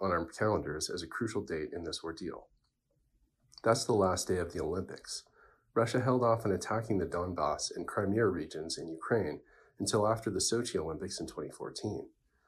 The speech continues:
And Russia would presumably not want to erode its support from China, which is hosting these Olympics. February twentieth is also the last scheduled date of joint military exercises between Russia and Belarus,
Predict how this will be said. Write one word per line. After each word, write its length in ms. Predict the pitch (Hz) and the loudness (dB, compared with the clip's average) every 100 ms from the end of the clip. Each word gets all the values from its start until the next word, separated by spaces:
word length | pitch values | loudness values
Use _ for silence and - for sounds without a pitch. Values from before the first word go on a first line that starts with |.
| - - - - | -20 -20 -20 -4
And 140 | 101 | 4
Russia 240 | 110 135 151 | 4 6 4
would 160 | 123 | 2
presumably 640 | - 120 117 139 123 90 85 | 4 6 8 10 8 4 0
not 280 | 85 92 - | 0 0 2
want 200 | 95 - | 0 0
to 100 | 104 | -2
erode 320 | 90 92 90 | -2 -2 -2
its 180 | 82 - | -2 -4
support 400 | - - 117 85 | -4 0 2 0
from 140 | 73 | -6
China, 460 | - 120 113 69 - - | -4 0 2 0 -6 -8
which 180 | 95 - | -8 -4
is 120 | - | -2
hosting 440 | 120 123 - 73 | 2 0 0 -6
these 160 | 57 - | -6 -8
Olympics. 560 | - - - - - - _ _ _ _ _ - - - _ | -8 -10 -12 -14 -14 -16 _ _ _ _ _ -20 -20 -20 _
February 320 | 117 110 107 | 0 6 6
twentieth 480 | 95 - 143 101 87 | 6 8 8 8 6
is 140 | 95 101 | 2 2
also 300 | 107 - - | 2 2 0
the 100 | 101 | 2
last 320 | 92 87 - | 2 2 0
scheduled 380 | - 98 110 95 | 0 0 0 0
date 240 | 82 80 | -2 -2
of 140 | 85 - | -6 -6
joint 240 | 98 98 | -2 0
military 460 | 95 95 - 98 90 | 0 0 0 0 0
exercises 640 | 85 - - 64 65 - | -2 -6 -6 -4 -4 -4
between 360 | - - 76 71 | -8 -10 -8 -2
Russia 420 | 76 78 - - | -2 0 -2 -6
and 160 | 82 82 | -6 -4
Belarus, 600 | 90 87 - - - - | -2 -2 -4 -6 -4 -4